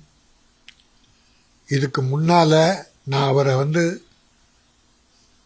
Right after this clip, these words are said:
எதிர்த்து தான் பேசியிருந்திருக்கேன். காரணம், ரெண்டாயிரத்தி ஒண்ணுல அவருடைய ஏறாம் பிரச்சனையில வி சி டி போய் அவர், அவர் அனுப்பி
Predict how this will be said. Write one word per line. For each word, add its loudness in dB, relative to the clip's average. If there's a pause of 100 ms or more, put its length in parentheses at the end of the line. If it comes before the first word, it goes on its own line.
(1040)
எதிர்த்து 4
தான் 4
பேசியிருந்திருக்கேன். -4 (840)
காரணம், 0
ரெண்டாயிரத்தி 0
ஒண்ணுல -2 (960)
அவருடைய 2
ஏறாம் 2
பிரச்சனையில -2
வி 0
சி 0
டி -2
போய் -4
அவர், -2
அவர் 2
அனுப்பி -2